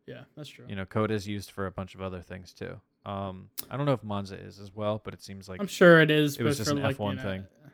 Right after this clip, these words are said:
Speaker 1: right.
Speaker 2: Yeah.
Speaker 1: Well, should we do a quick prediction for Japan? We're getting close to time.
Speaker 2: Yeah, yeah. Let's do a, uh, real quick. We'll do, like, our,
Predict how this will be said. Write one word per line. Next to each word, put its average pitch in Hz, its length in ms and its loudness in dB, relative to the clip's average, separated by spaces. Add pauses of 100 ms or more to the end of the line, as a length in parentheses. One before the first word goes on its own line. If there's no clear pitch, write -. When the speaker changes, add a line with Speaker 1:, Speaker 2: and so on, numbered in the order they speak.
(260)
Speaker 1:
right. 139 200 -12 (520)
Speaker 2:
Yeah. 87 160 -12 (300)
Speaker 1:
Well, 135 280 -4
should - 220 -10
we 143 360 -6
do 151 160 -4
a 143 40 -4
quick 143 300 -8
prediction 135 540 -10
for 139 160 -12
Japan? 139 640 -12 (200)
We're 127 120 -16 (160)
getting 139 180 -12
close 131 300 -12
to - 100 -20
time. 131 420 -14 (200)
Speaker 2:
Yeah, 135 220 0
yeah. 135 180 0
Let's 117 260 -6
do 175 280 -2
a, 123 400 0
uh, 107 340 -2 (140)
real 127 160 -2
quick. - 260 -8
We'll 104 60 -12
do, 107 180 -8
like, 104 180 -10
our, 98 280 -8